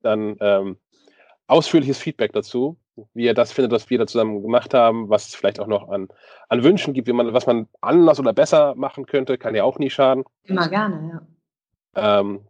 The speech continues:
Speaker 1: genau, oder schickt uns sonst auch Audiokommentare einfach für den Podcast hier.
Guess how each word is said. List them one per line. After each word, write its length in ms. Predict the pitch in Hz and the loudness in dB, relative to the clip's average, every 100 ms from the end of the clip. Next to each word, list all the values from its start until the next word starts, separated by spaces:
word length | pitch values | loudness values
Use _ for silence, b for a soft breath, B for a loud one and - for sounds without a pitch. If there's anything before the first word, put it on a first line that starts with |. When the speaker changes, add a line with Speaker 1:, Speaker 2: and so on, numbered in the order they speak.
| - | 0
Speaker 1:
genau, 260 | 139 90 - | 2 2 0
oder 240 | 107 113 | 0 0
schickt 220 | - 131 104 | -2 -6 -6
uns 100 | 110 | -6
sonst 160 | 113 | -6
auch 160 | 101 - | -6 -6
Audiokommentare 840 | 104 113 107 - 104 - 101 98 92 | -4 -2 -2 -2 -4 0 0 0 -2
einfach 180 | 95 | -6
für 100 | - | -6
den 120 | 95 - | -6 -4
Podcast 500 | 98 - 87 - - | -4 -2 -2 -2 -6
hier. 240 | 85 | -6